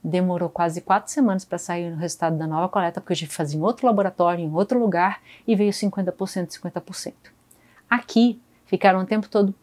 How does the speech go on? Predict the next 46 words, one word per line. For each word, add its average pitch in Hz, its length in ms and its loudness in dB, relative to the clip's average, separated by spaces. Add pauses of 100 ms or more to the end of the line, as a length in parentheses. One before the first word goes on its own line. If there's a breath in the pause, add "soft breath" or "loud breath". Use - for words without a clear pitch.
(360)
me, 202 360 4
me 220 100 10
instigando 196 680 4
a 190 160 2
eu 190 60 0
tirar 185 280 0
meu 190 140 0
neném. 170 320 -2 (1160 loud breath)
Só 277 180 6
que 277 120 4
quando 277 200 10
res-, 269 200 6
cheguei, 190 460 6
chegou 185 400 4
o 160 40 -2
segundo 196 360 -2
resultado, 165 760 0 (120)
eu 175 120 -2
já 175 160 0
tava 180 420 2
na, 185 120 -2
quase 214 460 4
com 202 160 0
vinte 190 200 -2
semanas 175 360 -4
de 165 60 -8
gestação, 170 640 -8 (520 loud breath)
e 196 160 6
eu 196 100 6
conversei 180 420 -2
com 175 140 -8
meu 175 80 -4
marido, 180 460 -2
nós 180 180 -4
decidimos 180 480 -6
que 220 140 -4
não, 190 220 -2
que 208 120 -8
nós 196 180 -2
não 185 100 -4
íamos 175 260 -8
fazer 170 240 -6
nada, 165 300 -4
que 208 120 -8
nós 185 160 -4
íamos 175 400 -6